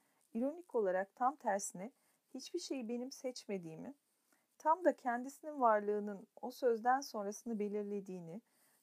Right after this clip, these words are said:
güzelliğinin, gömlek, etek ya da çoraplarının bu işteki rolünü fark etmiş miydi? İnsanlar kendi yaşamlarının kaptanı olduğuna o kadar derin bir inanç beslerler ki,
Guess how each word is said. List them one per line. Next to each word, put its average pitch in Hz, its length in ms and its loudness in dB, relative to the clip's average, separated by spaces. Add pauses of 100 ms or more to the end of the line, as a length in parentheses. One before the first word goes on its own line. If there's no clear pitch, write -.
güzelliğinin, 214 880 2 (120)
gömlek, 196 460 0 (140)
etek 202 440 -6
ya 185 120 -4
da 185 80 -4
çoraplarının 202 800 -2
bu 269 100 -10
işteki 208 380 -8
rolünü 190 240 -4
fark 202 340 -4
etmiş - 380 -14
miydi? 196 300 -10 (1400)
İnsanlar 311 460 0
kendi 294 340 -2
yaşamlarının 254 640 0
kaptanı 262 480 2
olduğuna 208 340 2
o 214 100 -8
kadar 285 360 2
derin 226 280 -2
bir 226 180 -8
inanç 208 420 -6
beslerler 240 640 2
ki, 196 240 -8